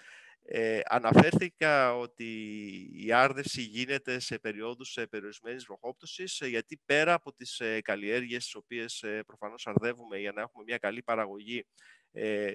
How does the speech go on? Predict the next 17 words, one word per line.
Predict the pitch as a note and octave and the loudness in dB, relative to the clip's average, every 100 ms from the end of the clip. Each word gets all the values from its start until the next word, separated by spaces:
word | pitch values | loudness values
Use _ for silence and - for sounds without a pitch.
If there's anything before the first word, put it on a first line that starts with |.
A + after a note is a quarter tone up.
| - | -4
τόσο | C#3+ - | -10 -10
ποσοτικά | C3+ - B2+ G2+ C#3 A#2 | -10 -10 -12 -2 4 4
όσο | B2 - | 4 -6
και | A#2+ A2 | -12 -16
ποιοτικά, | F#2+ F#2 _ A3 A#3 | -16 -20 _ 2 4
η | F3+ | 6
άρδευση | G3+ G3+ G3+ G3 | 6 4 0 -8
χρησιμοποιείται | - D3+ C3+ F3 E3 | -8 -10 -8 -6 -4
και | D#3 | -4
σε | - | 4
άλλα | D3 D3+ C#3 A#2 A2 F#2 | 8 8 8 6 6 4
είδη, | - A#2+ G#2 G2+ F#2+ C2 | 2 -2 -2 -6 -6 -8
ε, | - G#2 G2+ G2+ G2+ | -4 -2 0 -2 -4
που | A2 | -6
έχουν | A2 - G#2+ | -8 -8 -8
να | G2+ | -4
κάνουν | G#2+ G#2+ G#2+ | 0 -2 -2